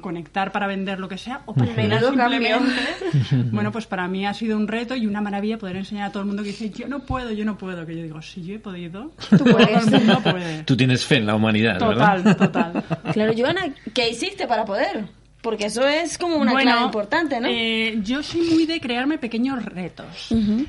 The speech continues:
Speaker 1: Es decir, incluso cuando voy a eventos de, donde hay muchísima gente, la gente se cree que yo voy hablando de grupo en grupo, que no tengo problema. No, no.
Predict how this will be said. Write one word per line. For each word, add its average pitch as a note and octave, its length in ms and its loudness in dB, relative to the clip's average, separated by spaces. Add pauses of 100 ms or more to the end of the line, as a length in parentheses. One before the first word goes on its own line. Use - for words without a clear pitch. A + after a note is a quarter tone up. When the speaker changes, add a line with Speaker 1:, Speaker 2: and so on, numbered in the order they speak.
(120)
Speaker 1:
Es G3 100 -8
decir, G#3+ 200 -6
incluso G#3 420 -6
cuando G3 280 -4
voy G#3 240 -4
a A#3 300 -2
eventos A3+ 800 -2
de, G3 240 -4
donde F#3+ 220 -6
hay G3+ 80 -2
muchísima A3 340 -2
gente, A#3+ 300 -6
la G3+ 80 -4
gente G3+ 200 -10
se A3 120 -12
cree G3 160 -10
que A3 100 -6
yo G3 100 -8
voy F#3+ 180 -8
hablando F3+ 360 -4
de G#3+ 100 -2
grupo E3+ 260 -12
en F3+ 100 -6
grupo, G3+ 340 -4
que G3+ 100 -6
no G3 120 -4
tengo G#3 200 -2
problema. F#3+ 680 -2
No, F#3 180 -4
no. F3+ 300 -4